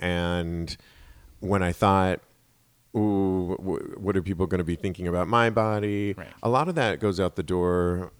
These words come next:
Speaker 1: There's also just the fact that when you're standing next to somebody in a bar,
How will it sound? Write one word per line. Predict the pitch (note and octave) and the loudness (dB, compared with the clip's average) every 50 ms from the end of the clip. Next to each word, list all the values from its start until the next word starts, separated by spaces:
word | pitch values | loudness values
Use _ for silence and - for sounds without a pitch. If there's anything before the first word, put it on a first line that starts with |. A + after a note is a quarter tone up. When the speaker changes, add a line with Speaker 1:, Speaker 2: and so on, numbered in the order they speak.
| - - | -18 -12
Speaker 1:
There's | A2+ G2 A2 G#2 F2+ G#2 | -2 0 0 2 2 2
also | F2+ F#2+ G2+ F#2 - - G2 F#2 F2+ F2 F2 F2 E2 - _ _ _ _ _ _ _ _ _ _ G#2+ | 2 2 0 0 -2 0 0 2 2 2 0 0 -2 -6 _ _ _ _ _ _ _ _ _ _ -12
just | F#2+ - G#2+ G2+ - - - - - - - | -2 0 0 0 0 -2 -8 -14 -14 -14 -16
the | G#2 - G2 | -10 -8 -8
fact | F2 - - G2+ F#2 F2+ F2+ - - | -6 -4 -2 0 0 0 -2 -2 -2
that | F#2+ F2 E2+ E2 - - - _ _ _ _ _ | -2 0 0 0 -2 -4 -10 _ _ _ _ _
when | G#2+ G#2 G2 F#2 | -2 -2 0 0
you're | F#2 E2+ | -2 -4
standing | - - - G2 F#2+ F2+ F#2 F2 F2 D2 C2+ D2+ - _ - | -4 -4 -4 -4 -4 -4 -4 -6 -8 -10 -12 -14 -16 _ -12
next | - G2 B2+ E3 - - | -6 -4 -4 -4 -6 -6
to | - F#2+ | -6 -6
somebody | - - G2+ F2 E2 D#2+ D#2 D2+ D2 D2 C#2+ D2 D2+ - | -4 -2 -2 -2 -2 -2 -2 -4 -4 -4 -4 -6 -6 -6
in | E2+ E2 | -6 -6
a | D#2+ C#2+ | -6 -4
bar, | - G2+ A#2 B2 G2+ F2 E2+ D#2+ D#2 D#2+ D#2+ | -2 0 0 2 2 0 0 0 -2 -4 -6